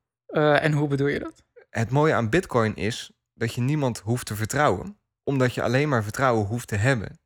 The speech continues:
Speaker 2: in de wiskundige formules die erachter zitten.
Speaker 1: Ja.
Speaker 2: Ik hoef jou niet te vertrouwen dat als ik jou een, eh, een bitcoin stuur
Speaker 1: Maar dat is dus, ehm, eh, ehm,
Speaker 2: Of nee, eh, laat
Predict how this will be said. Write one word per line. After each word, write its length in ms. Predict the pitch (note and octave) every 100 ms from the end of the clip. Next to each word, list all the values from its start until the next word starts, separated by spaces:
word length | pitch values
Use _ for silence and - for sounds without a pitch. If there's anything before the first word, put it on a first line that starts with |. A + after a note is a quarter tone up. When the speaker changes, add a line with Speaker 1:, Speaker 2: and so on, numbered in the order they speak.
| _ -
Speaker 2:
in 360 | G#2+ G#2 G2+
de 100 | G2+
wiskundige 540 | G#2 - C3+ B2+ G#2 G2
formules 460 | - C3+ C3 G2
die 120 | G2
erachter 340 | F#2 - - F2
zitten. 280 | - - _ _ _ _ _
Speaker 1:
Ja. 220 | G#3+ - - _ -
Speaker 2:
Ik 100 | C3
hoef 120 | A#2
jou 220 | C3 C3+
niet 180 | C3+ D3+
te 60 | A2
vertrouwen 600 | G#2+ C#3 C#3 G#2 F2 D2+
dat 200 | A2 -
als 220 | - G#2
ik 200 | G2+ - - _ _
jou 420 | - F#2+ G#2+ G#2 -
een, 340 | - G2 F#2+ F2+
eh, 380 | - E2+ F2+ D#2
een 200 | - G2
bitcoin 360 | A2+ - A2+ F#2
stuur 420 | - F#2 F#2+ C#3+ - -
Speaker 1:
Maar 140 | E3+
dat 180 | E3 G3+
is 120 | -
dus, 520 | - E3 - - - _ _
ehm, 400 | - D3+ D3+ D#3+
eh, 280 | D#3 G3 - D#3
ehm, 240 | D#3 D3+ D3+ _
Speaker 2:
Of 260 | - B2+ C3
nee, 240 | C#3+ D3
eh, 60 |
laat 100 | C3+